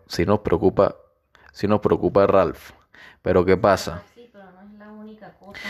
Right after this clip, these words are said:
Speaker 2: en la
Speaker 1: ¿Qué
Speaker 2: que
Speaker 1: pasa?
Speaker 2: está testeando.
Speaker 1: ¿Qué pasa? En, nosotros hace poco vimos un documental que se llama Seaspiracy, ¿no?
Speaker 2: Ujú.
Speaker 1: La conspiración de la pesca, algo así, no sé, está en Netflix.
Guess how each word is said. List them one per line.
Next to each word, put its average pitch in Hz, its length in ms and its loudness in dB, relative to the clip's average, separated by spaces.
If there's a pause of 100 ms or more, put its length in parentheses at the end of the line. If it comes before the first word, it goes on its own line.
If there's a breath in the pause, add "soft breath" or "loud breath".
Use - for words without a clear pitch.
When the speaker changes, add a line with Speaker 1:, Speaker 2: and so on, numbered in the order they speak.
Speaker 2:
en - 60 -16
la - 100 -20
Speaker 1:
¿Qué 85 100 2
Speaker 2:
que 82 60 2
Speaker 1:
pasa? 92 440 0
Speaker 2:
está - 200 -18
testeando. - 720 -20
Speaker 1:
¿Qué 87 140 -2
pasa? 92 460 0
En, 92 280 -4
nosotros 104 580 0 (100)
hace 107 260 -2
poco 113 500 -2 (240)
vimos 101 600 -8 (120)
un 104 480 -4 (160)
documental 104 840 0
que 104 100 -6
se 85 160 -6
llama 87 460 -2 (220)
Seaspiracy, 98 1500 -4
¿no? 95 160 -6
Speaker 2:
Ujú. 180 100 -12 (760 loud breath)
Speaker 1:
La 87 160 -2
conspiración 95 640 -2
de 104 80 -4
la 90 180 -8
pesca, - 340 -8
algo 90 140 2
así, 98 240 0
no 87 120 -2
sé, 95 140 2
está 92 220 -2
en 104 120 -2
Netflix. 101 600 -4